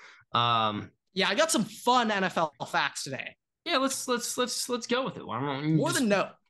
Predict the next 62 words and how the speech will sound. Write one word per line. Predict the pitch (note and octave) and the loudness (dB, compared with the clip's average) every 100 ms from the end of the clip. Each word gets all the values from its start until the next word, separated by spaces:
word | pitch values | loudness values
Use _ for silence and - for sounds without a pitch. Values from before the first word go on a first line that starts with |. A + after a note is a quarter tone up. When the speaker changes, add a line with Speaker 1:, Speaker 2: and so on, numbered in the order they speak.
| - | -4
Speaker 2:
yeah, | C4 D#3+ | -2 0
more | A3 | 0
than | B3+ A3 | 0 0
most. | C#3+ C3 - | 0 0 0
So, | F#3+ F3 | 2 4
Speaker 1:
crack | - | 4
Speaker 2:
I | G3+ | 4
mean, | G#3+ | 4
Speaker 1:
right | G#3 | 2
Speaker 2:
we | G3 | 0
Speaker 1:
into | A3 | 0
it? | |
Speaker 2:
kinda, | B3 A#3+ - | -2 -2 -2
kinda | B3 | -2
just | A3+ | -2
brought, | A3+ G#3+ | -2 0
like, | G3+ F#3 - _ _ - | 0 -2 -6 _ _ -4
yeah, | F#3 A#2+ | -4 -4
we're, | D#3+ G#3 _ - | -12 -16 _ -6
it's | G3 - | -2 0
gonna | B3 | 2
be | A#3 A3 | 0 0
Aiden | A3 G#3+ | 0 2
O'Connell | G3+ - G3+ F#3 E3+ | 2 2 2 2 2
versus | E3 D#3 E3 | 0 0 -2
Throw | E3+ D3 | 0 2
It | C#3+ | 2
on | C3+ | 0
a | |
Dime. | B2+ C#3+ C#3+ C#3+ C#3 - _ _ | 0 0 0 0 -6 -10 _ _
Uh, | D3 C#3 C3+ C3 - _ | 0 2 2 0 -8 _
it's | D3 - | -8 -4
gonna | E3 | -2
be | |
a | D3 | 0
high | E3 | -2
school | - F#3 | -2 -4
football | D#3+ C#3 B2+ C#3+ | -4 -6 -6 -14
game. | A#2+ A#2+ - | -16 -18 -4
All | C#3+ | 0
right, | D3 E3 | 0 0
we'll | G3+ | 0
get | A#3+ - | -2 -2
more | A3+ A3 | 0 2
on | G#3+ | 2
that | G3+ G3 | 0 -2
to | F#3+ | -4
the | F3+ | -6
preview, | G3 F#3 F#3 | -4 -2 -2
but, | E3 D#3+ D3 | 0 0 0
like, | D3+ C3+ | -4 -4
Throw | E3+ D#3+ | -2 0
It | D#3+ | 0
on | D3+ | -2
a | |
Dime, | C3+ D3 C#3+ C3+ A#2+ _ _ _ | -2 0 0 -2 -6 _ _ _
come | - - | -10 -10
on. | _ _ _ _ _ _ | _ _ _ _ _ _
Come | F3 E3 | 0 4
on. | C#3+ B2 - | 4 2 -2
He's | E3 B3+ C4 | -2 0 2
actually | A#3+ A3 - G#3 F3+ D#3 | 0 0 -2 -2 0 -2